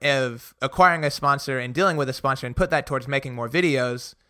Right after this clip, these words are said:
and then in six months have a hundred thousand subscribers, what was a basically free sponsorship is now a decently paid sponsorship. And you know what I mean?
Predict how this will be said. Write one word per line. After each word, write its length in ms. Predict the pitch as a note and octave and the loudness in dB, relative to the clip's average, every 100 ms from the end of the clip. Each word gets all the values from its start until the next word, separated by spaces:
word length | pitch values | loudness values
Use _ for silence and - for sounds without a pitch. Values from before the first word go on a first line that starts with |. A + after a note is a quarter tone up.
| _ - | _ -12
and 120 | C3 | -2
then 140 | C#3+ | -2
in 120 | C3 B2+ | -2 -2
six 280 | F#3 E3+ | -2 -2
months 460 | E3 F#3+ E3 C#3+ - - | 0 2 2 -4 -14 -4
have 160 | C#3 | -2
a 80 | C3+ | 0
hundred 260 | F#3 F#3+ D3 | 2 2 2
thousand 300 | C3 B2+ C3 | 0 -2 -8
subscribers, 800 | B2+ - B2+ A#2+ A#2+ A#2+ - - _ _ _ _ | -10 -4 -2 -2 -4 -6 -12 -18 _ _ _ _
what 240 | C3+ D3 | 0 2
was 500 | C3+ D#3+ D#3+ D#3+ - - | 6 6 6 0 -6 -2
a 300 | C3+ C3 B2 | 0 2 -2
basically 440 | A2+ D3 - C#3+ | 0 -2 0 -4
free 200 | C3+ D#3 | 0 0
sponsorship 520 | D3 C#3 C3 - C3 B2+ | 2 0 -2 -4 -6 -6
is 140 | A#2+ | -4
now 320 | C3+ C3 B2+ - | 2 2 2 0
a 100 | C3+ | -4
decently 480 | - D#3+ D3+ C3+ C3+ | -2 -2 -2 -4 0
paid 260 | F3+ E3 | 2 0
sponsorship. 720 | - A#2+ A#2+ B2 - A#2+ - - _ | -4 -8 -8 -10 -8 -8 -8 -18 _
And 500 | B2+ C3+ B2+ A#2+ A#2 - - | -2 -2 -2 -6 -14 -18 -8
you 140 | C#3+ | -2
know 80 | C3+ | 0
what 60 | B2 | -2
I 20 | |
mean? 260 | A#2+ A2+ | -6 -12